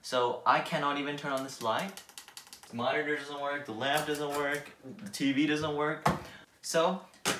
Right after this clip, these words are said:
we'll be doing a review on this cube right here, which is a nine dollar budget cube by Moyu, the R S three M twenty twenty edition. A lot of people are hyping this cube so much. Um, some people are even deciding to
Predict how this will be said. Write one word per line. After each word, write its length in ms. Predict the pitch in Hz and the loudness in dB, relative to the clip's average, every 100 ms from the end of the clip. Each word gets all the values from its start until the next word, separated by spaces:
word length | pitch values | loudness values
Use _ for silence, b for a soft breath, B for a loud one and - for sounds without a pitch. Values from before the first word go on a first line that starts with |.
| - | -6
we'll 120 | 131 151 | -4 2
be 100 | 185 | 6
doing 180 | 190 | 6
a 80 | 190 | 6
review 360 | 170 151 143 - | 6 6 4 4
on 300 | 131 139 131 | 2 2 2
this 240 | 143 190 - | 0 0 0
cube 320 | - 196 185 | 0 0 6
right 220 | 185 185 | 6 6
here, 420 | - 180 208 - 135 | 0 0 0 -2 -2
which 280 | 143 - - | -2 -2 -4
is 200 | 143 - | -4 -4
a 140 | 131 | -4
nine 360 | 120 117 175 202 | -2 2 2 4
dollar 260 | 165 160 139 | 6 6 4
budget 300 | 131 127 120 | 2 2 -4
cube 220 | 131 98 | -6 -2
by 140 | 107 | -2
Moyu, 600 | 104 110 131 147 165 185 B B B - | 0 0 0 0 0 -2 B B B -8
the 180 | 113 - | -4 4
R 220 | 139 156 | 6 8
S 200 | 160 160 | 4 -2
three 320 | - 135 135 | -4 -4 0
M 160 | 123 127 | 0 -2
twenty 400 | - - 117 127 | -6 -6 -4 -4
twenty 320 | 117 117 113 | -4 -6 -4
edition. 520 | 101 95 92 87 90 - B B B B B | -4 -6 -8 -10 -14 -18 B B B B B
A 40 | 120 | 4
lot 220 | 127 160 | 8 8
of 80 | 180 | 6
people 280 | 170 160 143 | 0 2 4
are 220 | - 120 | 4 2
hyping 420 | - 135 139 139 | 2 2 2 -2
this 160 | 123 - | -4 -8
cube 380 | - 120 110 - | -10 -8 -8 -10
so 340 | - - 143 147 | -10 -2 0 4
much. 400 | 139 - - - | 2 2 -4 -2
Um, 260 | 95 104 104 - | 2 2 2 -2
some 280 | - 147 160 | -2 0 0
people 300 | 160 139 135 | -4 2 2
are 140 | 123 | 2
even 280 | 131 131 127 | -2 -2 -4
deciding 540 | 117 110 120 117 117 | -6 -2 0 0 -4
to 120 | 117 | -8